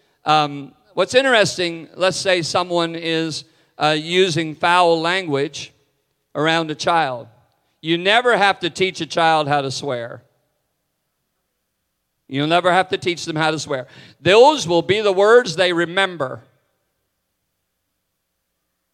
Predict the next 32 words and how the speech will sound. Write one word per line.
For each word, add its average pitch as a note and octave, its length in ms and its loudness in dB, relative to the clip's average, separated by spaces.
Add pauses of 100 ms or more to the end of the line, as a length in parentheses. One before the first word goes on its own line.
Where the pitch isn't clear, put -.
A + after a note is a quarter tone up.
(460)
Okay, F#3 200 0
you F#3 160 0
have G3 200 2
to F3 60 -6
teach F3+ 280 -8
a E3 40 -8
child G3 440 0 (200)
not A3 420 0
to C3 160 -6
lie, F3 440 0
not G3 300 -2
to E3+ 100 -6
lie. C#3 400 -6 (420)
Um, D3+ 540 0 (100)
these F#3+ 320 -2
are E3+ 160 4
the D#3 140 -4
aspects. E3+ 600 -2
So, D#3+ 400 0 (260)
you E3 140 -2
know, E3+ 200 2
you're F3 260 0
not, G#3 300 2
you're E3+ 140 -4
not G3+ 240 0
into F3 240 -2
teaching E3+ 460 -6
a D#3 60 -6
child D#3+ 400 0
how D#3 100 -2
to C#3 80 -6
steal. D#3 600 -4